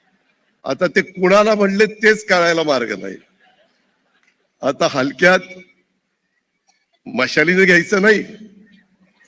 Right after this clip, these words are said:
का अजून कोणी घ्यायचं नाही,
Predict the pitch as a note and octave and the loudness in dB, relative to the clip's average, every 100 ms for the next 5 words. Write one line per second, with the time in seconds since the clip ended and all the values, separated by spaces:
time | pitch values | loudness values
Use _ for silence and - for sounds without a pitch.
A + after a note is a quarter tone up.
0 | _ - E3+ F3+ F3+ F3+ B2+ - - E4+ | _ -4 2 4 4 2 -4 -14 -18 -16
1 | E4+ _ _ _ _ _ _ _ _ _ | -16 _ _ _ _ _ _ _ _ _
2 | _ _ - - - D#3+ E3 G#3 F#3+ G#3 | _ _ -20 -20 -8 0 2 2 0 0
3 | F#3+ D#3 C#3+ C#3+ C3+ B2+ - | 2 2 0 0 0 -2 -8